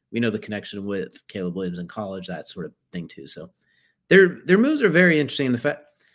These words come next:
it, it shows to pointing Justin Fields, but also shows, well, hold on now. Like, there's a lot of weirdness with the moves. It's not clear lock in the sand like most teams do, where they clean house or they bring everybody back. Like, they split right down the middle, which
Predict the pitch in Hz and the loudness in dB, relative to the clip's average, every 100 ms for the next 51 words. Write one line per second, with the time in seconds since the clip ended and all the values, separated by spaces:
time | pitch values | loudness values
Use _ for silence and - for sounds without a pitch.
0 | _ - 156 170 - 143 170 156 - 233 | _ 0 0 0 -6 -4 -2 -2 4 4
1 | 254 180 180 214 208 202 180 196 185 175 | 4 -4 -2 -2 0 -2 -2 -2 -2 -4
2 | 185 180 170 156 156 170 147 160 151 - | -2 -2 2 2 2 0 -2 0 0 0
3 | 151 151 143 143 123 78 71 - - _ | -2 0 -2 -4 -4 -6 -10 -18 -20 _
4 | _ - 110 131 139 139 123 - _ _ | _ -4 2 6 6 4 0 -8 _ _
5 | - 139 170 156 120 123 120 101 - 101 | -2 2 4 2 2 2 2 0 -6 -8
6 | 104 107 92 98 - 113 127 131 - _ | -6 -8 -8 -10 -8 -6 -4 -4 -8 _
7 | _ - 131 123 113 113 110 110 - 110 | _ -6 0 2 2 -2 -4 -8 -6 -6
8 | 104 98 95 104 - 104 90 101 98 95 | -6 -8 -8 -8 -8 -10 -12 -10 -10 -10
9 | 92 135 135 131 165 170 - _ _ - | -8 -4 -2 0 -2 -4 -10 _ _ -8
10 | 110 104 113 113 104 98 95 95 90 87 | -6 -4 -4 -2 -2 -4 -6 -8 -8 -12
11 | - - 87 95 110 107 90 _ _ - | -16 -20 -16 -10 -6 -6 -8 _ _ -20
12 | - _ _ _ - - - 156 107 120 | -20 _ _ _ -8 -6 0 0 2 -2
13 | 113 104 95 98 82 87 85 | 0 -4 -6 -8 -8 -8 -10